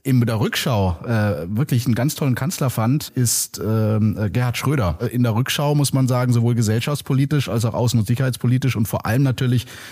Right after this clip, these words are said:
mit Blick auf die, äh, Arbeitsmarkt- und Sozialreformen eine, eine wirklich, äh, tolle Kanzlerschaft, der er leider als Altkanzler jetzt nicht mehr gerecht wird.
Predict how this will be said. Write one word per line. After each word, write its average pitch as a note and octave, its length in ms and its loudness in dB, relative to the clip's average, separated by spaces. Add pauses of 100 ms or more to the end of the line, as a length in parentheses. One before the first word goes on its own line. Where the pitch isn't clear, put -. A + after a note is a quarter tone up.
(160)
mit G#2 160 -2
Blick B2 180 0
auf G2+ 160 -2
die, A2 280 4
äh, G#2 440 2
Arbeitsmarkt- A2 500 -2
und A2 80 -2
Sozialreformen A#2+ 1000 0 (320)
eine, A2+ 360 -2
eine A2+ 360 0
wirklich, D3+ 680 0
äh, C3 120 0
tolle D#3 340 -2
Kanzlerschaft, - 880 -4 (540)
der A2 460 -4
er C#3 80 0
leider C3+ 260 0
als C3 120 0
Altkanzler C#3 600 -2
jetzt C3 180 0
nicht D#3 140 0
mehr A#2+ 100 2
gerecht F#2+ 380 0
wird. F#2+ 240 0